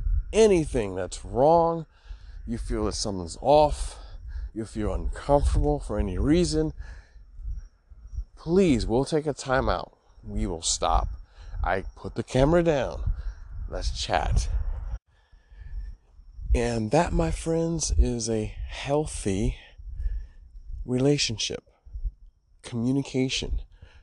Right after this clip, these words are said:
Talking. 'Cause it's a safe space, right? And so as photographers, we should offer that safe space.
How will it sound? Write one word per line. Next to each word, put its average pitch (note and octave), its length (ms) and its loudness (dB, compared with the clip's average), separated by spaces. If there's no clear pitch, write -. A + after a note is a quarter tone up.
Talking. G2+ 560 -2
'Cause A#2+ 160 -2
it's A#2+ 100 -4
a - 100 -6
safe C#3+ 240 2
space, - 400 -4
right? F#2 240 -2
And C3 160 -4
so E3 360 0
as E3 380 0
photographers, D#3+ 1120 -2
we C3 160 -2
should B2+ 380 0
offer A#2 400 0
that G#2+ 200 6
safe F#2 360 -6
space. - 580 -8